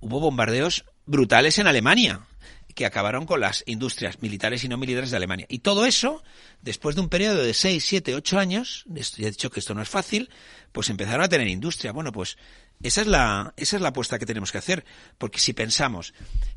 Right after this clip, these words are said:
eh, que poniendo fragatas, que haciendo titulares,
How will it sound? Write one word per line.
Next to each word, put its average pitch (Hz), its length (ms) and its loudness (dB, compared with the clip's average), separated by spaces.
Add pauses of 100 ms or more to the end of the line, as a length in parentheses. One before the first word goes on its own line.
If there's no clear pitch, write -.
eh, 107 320 -4
que 113 100 -6
poniendo 147 320 -2
fragatas, - 720 -6 (400)
que 110 1000 0
haciendo 151 320 -4
titulares, 107 680 -2